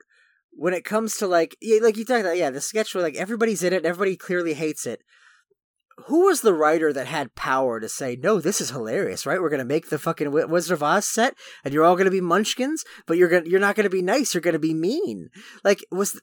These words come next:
uh, who was the Karen in that office that was, like,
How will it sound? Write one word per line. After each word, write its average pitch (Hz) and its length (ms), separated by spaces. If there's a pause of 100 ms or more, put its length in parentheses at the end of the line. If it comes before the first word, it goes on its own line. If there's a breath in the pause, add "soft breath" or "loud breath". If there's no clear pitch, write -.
uh, - 160 (200)
who 302 200
was 320 140
the 190 100
Karen 190 520
in 139 120
that 139 180
office 139 380
that 127 120
was, 123 140
like, 123 260